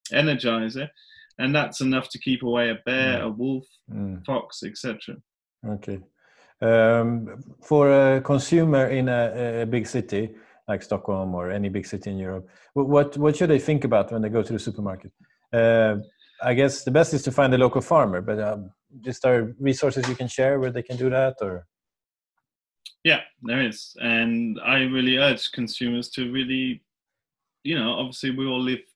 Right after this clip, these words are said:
Speaker 1: busy lives, and people need to just have a convenient way to manage their kids and work and food shopping and all the rest too. And I under-, I understand that,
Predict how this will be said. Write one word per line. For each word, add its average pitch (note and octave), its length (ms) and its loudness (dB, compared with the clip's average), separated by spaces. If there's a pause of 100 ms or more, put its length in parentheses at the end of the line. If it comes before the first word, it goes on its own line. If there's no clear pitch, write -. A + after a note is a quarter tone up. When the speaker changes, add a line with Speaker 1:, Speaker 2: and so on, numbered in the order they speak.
Speaker 1:
busy C3 260 -2
lives, A#2 540 -4
and A2+ 340 -4 (100)
people B2 340 -8
need A#2+ 240 -4
to A#2+ 140 -10
just A2+ 320 -12
have A#2 180 -6
a A2+ 260 -6
convenient A#2 480 -4
way A#2+ 220 0
to A#2 180 -8
manage A#2 440 -4
their A#2 220 -4
kids B2 400 -6
and B2 200 -4
work A#2+ 340 -4
and A#2+ 260 -8
food B2+ 280 -6
shopping B2 340 -6
and C3 160 -2
all C3 140 -2
the C3 80 -4
rest C3+ 300 -4
too. C3+ 200 0
And A2+ 100 0
I B2+ 60 -2
under-, C3+ 200 -2 (240)
I D3+ 160 2
understand C#3 540 -2
that, C#3+ 220 -4